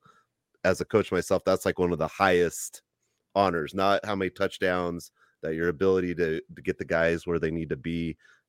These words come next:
and lead the team and help 'em. Man, that's a skill set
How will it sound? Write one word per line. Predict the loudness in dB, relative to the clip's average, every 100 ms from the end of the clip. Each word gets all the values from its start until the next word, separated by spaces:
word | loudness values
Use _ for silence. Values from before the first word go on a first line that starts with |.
| -10
and | -6
lead | -2 -2
the | -4
team | -4 -4 -2
and | 0
help | 0 2 0
'em. | -2 -4 _
Man, | -4 -4 -4 -6 -14 _
that's | -2 0 0 -4 -12 -16 _ -6
a | -4
skill | -4 -4 0 0 0
set | -2 -2 -2